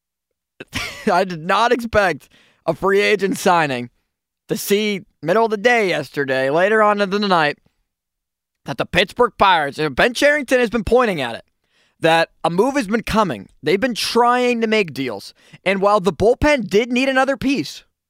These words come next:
uh, no doubt, the bullpen needed one more piece, especially a piece that could solidify the back end and provide even more support, more help for Bednar and Holderman in the back end in the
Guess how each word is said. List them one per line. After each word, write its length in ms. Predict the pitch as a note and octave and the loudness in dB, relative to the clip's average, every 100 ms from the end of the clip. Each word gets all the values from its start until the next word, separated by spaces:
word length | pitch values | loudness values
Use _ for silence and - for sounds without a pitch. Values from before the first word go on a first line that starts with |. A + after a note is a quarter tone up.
| _ _ _ - | _ _ _ -12
uh, 140 | - D#3 _ _ _ _ _ _ | -10 -10 _ _ _ _ _ _
no 220 | C3 G3 | -2 2
doubt, 300 | C4 C4 - _ - | 4 2 -2 _ -6
the 80 | |
bullpen 340 | D3+ A3 C4 A3 | -2 2 2 2
needed 240 | G#3+ G3+ | 0 -2
one 320 | C#3+ D#3 G#3+ | 0 0 0
more 180 | G#3 G3 | 0 -2
piece, 460 | - B2+ G#2 - - _ _ _ _ - | -2 -10 -12 -16 -20 _ _ _ _ -6
especially 640 | D3+ F#3+ A3 - A3 G#3 | -2 0 0 0 0 0
a 40 | |
piece 300 | E3 E3+ D#3+ | 0 -2 -2
that 160 | D#3+ - | -2 -2
could 140 | D#3+ | -4
solidify 680 | - D#3+ D3+ C4+ D#4 E3 C#3 | -4 -2 0 0 2 2 2
the 120 | C3 | 0
back 340 | E3 G3 B3+ C3 | 2 2 0 -4
end 260 | A2 B2 - _ _ _ _ _ _ | -6 -10 -18 _ _ _ _ _ _
and 220 | E3+ F3+ F3+ | -2 0 0
provide 380 | F3 G3 G3 | 2 2 2
even 260 | F#3 F3 D#3+ | 2 0 0
more 300 | D#3 F#3 A3 | 0 0 0
support, 500 | - - E3+ D#3+ B2+ | -2 -4 -2 -2 -2
more 220 | D#3+ G#3+ | -2 0
help 260 | F3 G3 - | 2 0 0
for 100 | F3 | -4
Bednar 600 | - F3 F#3+ G3+ G3+ F#3 _ _ _ | 0 0 2 2 0 -2 _ _ _
and 140 | C#3+ C#3 | -6 0
Holderman 540 | G3 G#3+ G#3 E3+ C#3 | 0 2 2 0 0
in 80 | C3+ | -2
the 60 | |
back 380 | B2+ F3+ F#3+ - | 0 2 2 2
end 260 | F3+ D#3+ D#3 | 0 0 -2
in 140 | D3+ | -4
the 320 | D3 C#3 C#3 | 0 0 -2